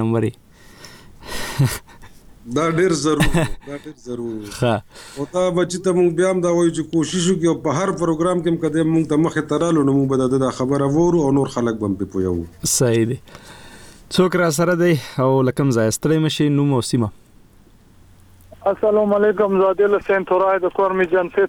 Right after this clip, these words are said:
Speaker 3: تحصیل علی رای نه سلامونه وړاندې کوم.
Speaker 1: په خیر راغلی تورای صاحب، پوښتنې مو وکړئ.
Speaker 3: پوښتنه دا کوم، لکه یو ماشوم دی، لکه هغه خبرې نشي کولی، دی لوچ کیږي نه کیږي، لا معمولي معمولي کوي.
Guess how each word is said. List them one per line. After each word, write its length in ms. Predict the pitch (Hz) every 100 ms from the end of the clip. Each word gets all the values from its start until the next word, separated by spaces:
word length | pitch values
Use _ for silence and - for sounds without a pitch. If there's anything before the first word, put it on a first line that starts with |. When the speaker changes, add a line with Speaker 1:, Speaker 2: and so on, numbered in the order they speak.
| 190
Speaker 3:
تحصیل 240 | - 196 180
علی 140 | 165
رای 160 | 175 180 175
نه 40 | -
سلامونه 360 | 175 170 202 190
وړاندې 320 | 160 139 131 -
کوم. 140 | 139 -
Speaker 1:
په 80 | 139 -
خیر 260 | 175 165 151
راغلی 240 | 147 147 147
تورای 220 | 143 143 135
صاحب، 180 | 139 131 120
پوښتنې 320 | - 127 107
مو 100 | 98
وکړئ. 200 | 92 - - - - - - - - - - - - - - - - - - -
Speaker 3:
پوښتنه 420 | 165 - 220 226 226
دا 100 | 240 254 254
کوم، 180 | 247 247
لکه 240 | 233 - 208 208 226
یو 80 | 233 214
ماشوم 400 | 196 - 240 226
دی، 100 | 220 214 196
لکه 180 | 190 185 180
هغه 160 | 190 196
خبرې 300 | 185 170 208 190
نشي 200 | 175 - 165
کولی، 340 | 175 170 160 160 160 160 165 165
دی 40 | 202 196
لوچ 180 | 208 196 -
کیږي 280 | 220 190 202
نه 60 | 226
کیږي، 280 | - 202 170 196
لا 240 | 294 285 240 226
معمولي 260 | 233 254 254
معمولي 300 | 208 180 180 170
کوي. 180 | 151